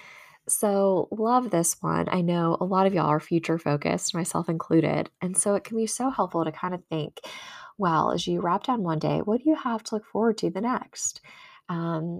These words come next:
it's gonna be really motivating, really energizing, and just a super fun way to end the day on a positive note, no matter what happened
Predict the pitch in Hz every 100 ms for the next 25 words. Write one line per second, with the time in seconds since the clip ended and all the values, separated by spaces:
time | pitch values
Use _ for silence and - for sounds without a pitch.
0 | - 190 - 220 208 190 202 220 202 175
1 | 170 165 160 165 185 208 208 180 156 160
2 | 165 151 156 151 180 180 226 - 330 330
3 | - 190 185 180 - 156 160 147 147 147
4 | 175 202 196 175 - 156 170 214 208 -
5 | 143 131 170 214 - - - - _ 180
6 | 170 165 - - 165 151 151 - 143 143
7 | 147 151 170 - - 151 - - - -
8 | - 170 170 151 151 175 214 - 185 175
9 | - 175 180 196